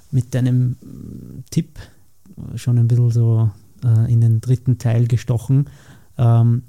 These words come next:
ja, der dritte Teil, Tipps und Tricks für Juristen. Was kannst du, äh, unseren Zuhörerinnen mitgeben,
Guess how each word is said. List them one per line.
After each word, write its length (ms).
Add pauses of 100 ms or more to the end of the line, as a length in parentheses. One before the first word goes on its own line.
ja, 180
der 140
dritte 320
Teil, 300 (160)
Tipps 260
und 140
Tricks 500
für 340 (100)
Juristen. 680
Was 340
kannst 280
du, 180 (640)
äh, 40
unseren 800
Zuhörerinnen 800 (180)
mitgeben, 680